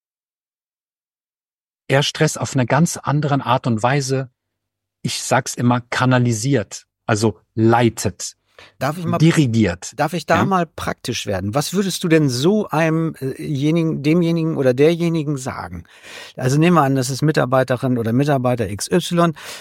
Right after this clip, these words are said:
Speaker 2: der, die Führungskraft kommt alle naslang an und weiß ja, okay, wenn ich irgendeine Aufgabe hab, da ist sie da w-, kriege ich keinen Widerspruch.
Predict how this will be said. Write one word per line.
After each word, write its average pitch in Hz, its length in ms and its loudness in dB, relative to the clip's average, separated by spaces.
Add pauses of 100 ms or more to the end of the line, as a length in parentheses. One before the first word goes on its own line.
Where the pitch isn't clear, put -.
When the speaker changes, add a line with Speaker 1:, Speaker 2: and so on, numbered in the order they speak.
(160)
Speaker 2:
der, 113 120 -2
die - 180 -8
Führungskraft 151 560 0
kommt 127 240 -2
alle 127 160 -2
naslang 117 440 -2
an 165 180 0
und 123 200 0
weiß 131 400 2
ja, 190 220 2
okay, 147 420 0
wenn 143 100 2
ich 120 140 -2
irgendeine 120 340 2
Aufgabe 127 440 0
hab, 113 180 -4
da 120 220 4
ist 120 200 -2
sie 120 180 -2 (460)
da 120 160 0
w-, 113 220 -8
kriege 143 220 2
ich - 80 0
keinen 120 240 2
Widerspruch. - 640 -2